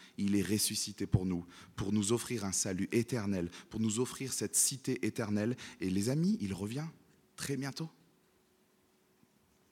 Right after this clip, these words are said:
S'il te plaît, ne mise pas tout sur cette terre,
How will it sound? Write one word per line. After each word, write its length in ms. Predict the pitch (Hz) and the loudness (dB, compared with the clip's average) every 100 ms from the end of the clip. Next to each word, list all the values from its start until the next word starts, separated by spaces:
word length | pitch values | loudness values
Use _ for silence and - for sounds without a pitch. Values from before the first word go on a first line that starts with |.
| - - | -18 -6
S'il 260 | - 117 | -2 -2
te 80 | 110 | -4
plaît, 240 | 98 85 - - _ _ _ _ _ _ _ _ _ _ - | -4 -6 -12 -20 _ _ _ _ _ _ _ _ _ _ -2
ne 160 | 110 | 0
mise 300 | 117 123 110 | 2 0 -2
pas 180 | - 110 | -4 -8
tout 160 | - 101 | -6 -8
sur 180 | - | -6
cette 220 | - 87 - | -4 -6 -8
terre, 320 | - - | -12 -12